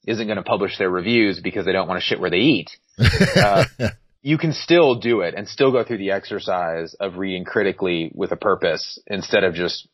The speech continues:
Speaker 1: instead of just reading. It's like anything. I mean, writing with a purpose is the same way. Don't just sit down and throw words on a page. I mean, that's, you know, good to do sometimes, but if you sit down without a plan of some kind, usually you're gonna end up nowhere.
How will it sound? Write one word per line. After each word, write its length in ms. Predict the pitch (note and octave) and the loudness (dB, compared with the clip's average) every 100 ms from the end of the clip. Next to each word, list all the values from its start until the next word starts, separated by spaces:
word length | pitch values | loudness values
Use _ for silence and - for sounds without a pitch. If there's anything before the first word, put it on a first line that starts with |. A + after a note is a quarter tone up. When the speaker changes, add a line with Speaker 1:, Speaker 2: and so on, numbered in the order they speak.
| - | -10
Speaker 1:
instead 220 | G2 F#2+ | -2 -2
of 80 | E2+ | -2
just 160 | - | -4
reading. 420 | F2+ F2 D#2+ - A2 | -6 -6 -6 -8 -4
It's 120 | - | 2
like 140 | F#3+ | 4
anything. 320 | A3 C#3 G2 | 4 4 2
I 60 | F#2 | 0
mean, 140 | G2+ | 2
writing 300 | G#2 B2 C#3 | 4 4 4
with 120 | B2+ A#2+ | 2 0
a 60 | |
purpose 360 | - A2+ G#2 G#2 | 0 -2 -2 -4
is 100 | F#2 | -4
the 100 | G2 | -4
same 220 | A2+ G2 | -2 0
way. 140 | A#2 | 0
Don't 160 | G2 G#2+ | 0 0
just 160 | G#2+ - | -2 0
sit 180 | G#2+ | -2
down 300 | F2+ F#2+ F2+ - - - - - - | 0 -2 -2 -8 -20 -20 -20 -18 -6
and 120 | G#2+ | -2
throw 180 | A#2+ G#2 | 2 4
words 240 | G#2 B2+ | 4 4
on 120 | A2 F#2+ | 2 -2
a 60 | |
page. 280 | F#2 G2 F#2+ | -2 -2 -2
I 40 | |
mean, 100 | F#2+ | -4
that's, 180 | F#2+ F#2+ _ - _ _ | -4 -4 _ -20 _ _
you 120 | A2 | -6
know, 80 | F#2+ | -4
good 120 | F#2+ | -2
to 60 | F#2 | -2
do 100 | F2+ | -2
sometimes, 540 | - C3 C3+ F#2 E2+ | 0 0 2 -2 -2
but 100 | - | -4
if 120 | G2+ - | -6 -2
you 60 | |
sit 160 | - A2 | 0 2
down 140 | A2+ | 2
without 180 | G2+ G#2 | 4 2
a 40 | F#2+ | 2
plan 440 | A#2+ B2 F2+ F2 _ _ _ _ _ _ _ _ | 0 0 -2 -8 _ _ _ _ _ _ _ _
of 140 | G2 - | -2 2
some 240 | C3 F3+ | 2 2
kind, 400 | - E2+ D#2 F2 _ - | 0 -4 -6 -14 _ -4
usually 300 | A2+ A2 G2+ | -2 0 -2
you're 80 | |
gonna 140 | F#2 F2+ | -2 -2
end 240 | E2+ F2+ | -2 0
up 280 | F2 E2 - - | 0 -2 -6 -6
nowhere. 420 | G2 F#2+ - - | -4 -2 -4 -10